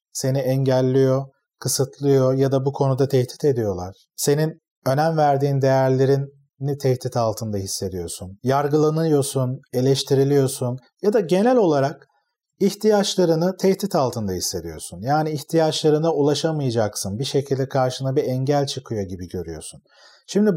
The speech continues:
bu gibi bir noktada ortaya çıkacak ilk duygulardan bir tanesi öfkedir. Öfke aslında sana, "Bak engelleniyorsun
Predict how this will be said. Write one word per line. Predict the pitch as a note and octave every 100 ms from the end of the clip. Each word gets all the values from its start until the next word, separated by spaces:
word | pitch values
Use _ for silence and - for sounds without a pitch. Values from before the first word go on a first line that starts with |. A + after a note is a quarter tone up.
| D3+
bu | G#3
gibi | A3 G#3 F#3
bir | F3
noktada | F#3 G3 - C#3+ D3 F#3+ _ _ _ -
ortaya | C#3+ D3 F#3 F#3+
çıkacak | F#3 F3 E3+ E3 D#3+ D#3+
ilk | G3 G3+ D#3+
duygulardan | D3+ C#3+ D3 C#3+ C#3 C#3 D3+
bir | -
tanesi | C#3 A#2 A#2 A3+
öfkedir. | G3 - G#3 A#2 F2+ - _ _ _ -
Öfke | C#3 - G3
aslında | F3 - F3 F3+
sana, | E3+ F#3+ E3+ F3+ - _ _ -
"Bak | D3+ D3+
engelleniyorsun | C#3+ C#3+ D3 D3 D3 E3+ F3+ E3+ D#3 D#3+